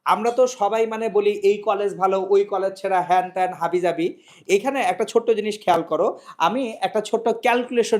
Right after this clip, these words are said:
লিখি, বুঝে যাবা। ধরো এভরিডে তোমার দুই ঘন্টা জার্নি করতে হয়, এভরিডে দুই ঘন্টা যদি জার্নি করো,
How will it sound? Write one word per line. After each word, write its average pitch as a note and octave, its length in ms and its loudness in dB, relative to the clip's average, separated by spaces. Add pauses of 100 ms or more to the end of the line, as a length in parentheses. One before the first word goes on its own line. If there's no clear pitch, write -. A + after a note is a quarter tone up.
লিখি, G3+ 140 -4
বুঝে F3+ 260 0
যাবা। C3 240 -2 (400)
ধরো A3+ 360 4
এভরিডে A#3+ 580 4
তোমার G#3+ 540 0
দুই C#4 300 0
ঘন্টা A3 720 2 (400)
জার্নি G#3+ 460 4
করতে F#3 320 -2
হয়, C#3+ 280 0
এভরিডে G#3+ 420 2
দুই A#3+ 220 -4
ঘন্টা A#3+ 280 0
যদি B3 200 -6
জার্নি G3+ 400 2
করো, F#3 300 2